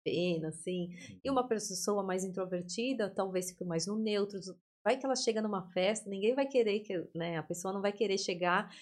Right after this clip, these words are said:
Speaker 1: todo mundo fala, "Olha lá, ela tá entrando, olha aí
Speaker 2: É.
Speaker 1: ela chegando." Ela fala, "Meu Deus do céu, como assim, né?" Chegou com um casaco verde ali, fluorescente, um neon, né, da moda.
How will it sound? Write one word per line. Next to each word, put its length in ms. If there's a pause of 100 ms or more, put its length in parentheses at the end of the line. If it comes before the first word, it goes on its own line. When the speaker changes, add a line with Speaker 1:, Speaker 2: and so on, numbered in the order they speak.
(120)
Speaker 1:
todo 160
mundo 200
fala, 180
"Olha 200
lá, 300
ela 180
tá 60
entrando, 800
olha 100
aí 120
Speaker 2:
É. 40
Speaker 1:
ela 180
chegando." 640 (360)
Ela 140
fala, 200
"Meu 160 (120)
Deus 320
do 160
céu, 220
como 160
assim, 260
né?" 160
Chegou 280
com 100
um 20
casaco 400
verde 400
ali, 300
fluorescente, 580
um 80
neon, 480
né, 240
da 160
moda. 400